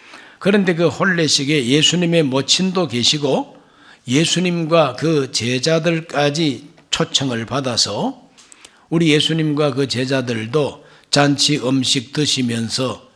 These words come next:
그 잔치의 즐거운 분위기를 함께 느끼고 계셨습니다.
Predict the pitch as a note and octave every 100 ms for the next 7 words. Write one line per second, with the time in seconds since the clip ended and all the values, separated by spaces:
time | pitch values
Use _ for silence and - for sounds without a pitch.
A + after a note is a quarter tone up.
0 | _ _ _ _ _ D#3 C#3+ C3+ F3 F3
1 | - F#3 E3+ F3+ E3 - E3+ F3+ F#3+ F3+
2 | D#3+ - D3 E3 B2 A#2+ C3+ G2+ - _
3 | - E3 D3 - G#2 G2 C#3+ D3+ - -
4 | - G#2 A2 C#3+ - A2+ A#2 A2+ A#2 G#2
5 | A2+ - C#3 C#3+ C3 A2+ F#2 - -